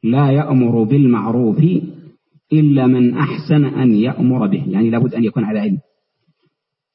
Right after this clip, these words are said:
إذا يريد يأمر بالمعروف عن المنكر لابد أن يكون على علم وبصيرة. انتهى من تاريخ بغداد.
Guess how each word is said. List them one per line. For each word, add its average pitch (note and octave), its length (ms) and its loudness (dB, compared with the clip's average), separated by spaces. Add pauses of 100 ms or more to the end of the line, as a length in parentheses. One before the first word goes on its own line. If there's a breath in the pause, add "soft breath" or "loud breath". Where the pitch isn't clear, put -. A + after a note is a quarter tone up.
إذا G#2 80 -6
يريد A2 280 0
يأمر A#2+ 160 0
بالمعروف A#2+ 320 0
عن B2 100 0
المنكر C#3 280 0
لابد B2 320 -2
أن B2 100 -2
يكون A2 300 -2
على C#3+ 400 -2 (160)
علم C#3+ 300 2
وبصيرة. B2 600 -2 (840)
انتهى D3+ 260 0
من C#3 180 2
تاريخ C3 280 0
بغداد. A#2 500 -4